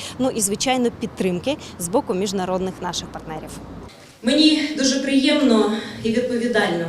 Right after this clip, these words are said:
сьогодні знаходитися тут, у шановному колі однодумців.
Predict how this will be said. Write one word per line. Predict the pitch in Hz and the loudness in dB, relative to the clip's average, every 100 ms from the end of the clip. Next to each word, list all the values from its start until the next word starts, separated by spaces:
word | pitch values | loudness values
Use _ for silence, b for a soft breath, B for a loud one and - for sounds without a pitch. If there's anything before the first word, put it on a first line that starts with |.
| 170 | -4
сьогодні | - 226 247 226 | -2 0 2 2
знаходитися | 214 226 226 220 214 208 - | 2 0 0 0 0 -2 -4
тут, | - 262 311 | -6 -6 -4
у | |
шановному | 214 208 202 196 190 185 - | -4 -4 -4 -6 -6 -8 0
колі | 254 214 175 - - - - - - - - | 2 2 0 -6 -14 -18 -20 -20 -20 -20 -6
однодумців. | 226 214 202 185 170 - | -2 0 -2 -6 -8 -10